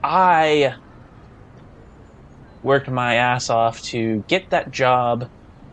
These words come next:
so that I could then smuggle you in to get to Ofax, it then fell on me to take the brunt of it. And I appreciate that you ended up talking to Warden Yip and doing whatever it is you guys did to get her on, uh,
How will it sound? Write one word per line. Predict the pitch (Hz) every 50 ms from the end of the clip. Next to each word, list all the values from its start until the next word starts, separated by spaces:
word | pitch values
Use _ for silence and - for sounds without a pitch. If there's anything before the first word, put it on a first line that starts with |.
| - - -
so | - - - 135 127
that | 123 123 117
I | 113 117 117
could | - - 127 113 110
then | 123 117 113
smuggle | 110 - - 135 127 - 117 117
you | 120 110 113 107 120
in | 151 156 147 131 123 120 120 117 120 - - - - - - - - - -
to | - - 127 - - -
get | - 185 - - -
to | - 143 117
Ofax, | 110 95 80 - - 95 92 98 107 - - - - - - - - - - - - - - - - - - - - - - - - -
it | - 127 -
then | - 131 127
fell | 120 - 135 127 123 120
on | 117 113 110 110 120
me | 127 131 123 117 107
to | 113
take | - - 107 - -
the | - 101
brunt | 101 - 120 110 107 101
of | 107 101
it. | 98 87 - - - - - - - - - -
And | - 127
I | 123 123
appreciate | 120 - - 240 339 - - 165 151 147 135 117 113 117 - - - - - - - - - - - -
that | - 123 117 113 113 - -
you | 123 120 123
ended | 127 120
up | 110 -
talking | - 135 120 - 123 120
to | 113 127
Warden | 110 113 123 123 123 104 113 110
Yip | 117 135 143 123 - -
and | 110 101 101 - - - - - - - - - - - - - - - - - - - - - - - - -
doing | 165 156 143 135
whatever | 139 175 196 156 160 151
it | 135
is | 147 131 120
you | 127 107
guys | 135 131 117 113 110
did | 120 143 139 127 117
to | 110 117
get | 113 139 135 127
her | 127 127
on, | 123 123 123 120 117
uh, | 110 110 107 107 107 107